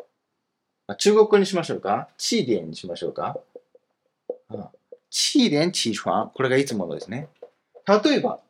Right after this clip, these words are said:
じゃあ、<clears throat> 今日は八時に起きた。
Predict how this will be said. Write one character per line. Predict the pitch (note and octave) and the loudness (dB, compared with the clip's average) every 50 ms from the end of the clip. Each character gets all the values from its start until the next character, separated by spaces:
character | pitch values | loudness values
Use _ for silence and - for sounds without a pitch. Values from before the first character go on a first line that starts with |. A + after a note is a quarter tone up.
| _ _ _ _ _ _ _ _ _ _ _ _ _ _ _ _ _ _ | _ _ _ _ _ _ _ _ _ _ _ _ _ _ _ _ _ _
じ | - C3+ C3+ | 0 0 0
ゃ | G#2+ - - - _ - - - _ | 0 0 -4 -10 _ -20 -20 -14 _
あ、 | - - - G#2+ - | -6 -4 -4 -4 -6
<clears throat> | |
今 | - | -6
日 | - - F#3 | 0 4 4
は | E3 C3+ | 4 4
八 | - - D#3+ - C#4 D4 | 4 0 -2 0 2 2
時 | C#4+ A#3+ F#3+ D3 | 4 2 2 0
に | A2 G2 - _ _ - - _ _ _ _ _ _ _ _ _ _ _ _ - - _ _ - - - _ _ _ _ _ _ _ _ _ _ _ _ _ _ _ _ _ _ _ _ _ _ _ _ _ _ _ _ _ _ _ _ _ _ _ | -2 -6 -10 _ _ -20 -20 _ _ _ _ _ _ _ _ _ _ _ _ -16 -16 _ _ -20 -20 -20 _ _ _ _ _ _ _ _ _ _ _ _ _ _ _ _ _ _ _ _ _ _ _ _ _ _ _ _ _ _ _ _ _ _ _
起 | - C#3+ C#3 - | 0 2 2 0
き | - | -2
た。 | - F2 - | -4 -4 -6